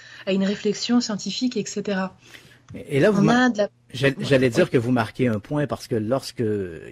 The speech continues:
Speaker 2: il, c'est, c'est souvent une connaissance à plusieurs étages. Moi, je me rappelle avoir eu des conversations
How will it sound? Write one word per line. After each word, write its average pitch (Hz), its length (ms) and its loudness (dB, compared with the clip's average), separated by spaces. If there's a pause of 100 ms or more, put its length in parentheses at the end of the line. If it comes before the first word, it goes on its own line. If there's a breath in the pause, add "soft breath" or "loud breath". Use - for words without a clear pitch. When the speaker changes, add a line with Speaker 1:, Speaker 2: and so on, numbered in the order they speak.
Speaker 2:
il, 107 140 -12 (100)
c'est, - 180 -18
c'est - 140 -10
souvent 156 300 -2
une 156 100 -2
connaissance 131 580 0
à 120 60 -6
plusieurs 110 480 -6
étages. 113 520 -8
Moi, 110 140 -6
je 123 140 -6
me 107 80 -2
rappelle 139 340 -6
avoir 107 240 -6
eu 135 80 -6
des 117 100 -8
conversations 107 680 -8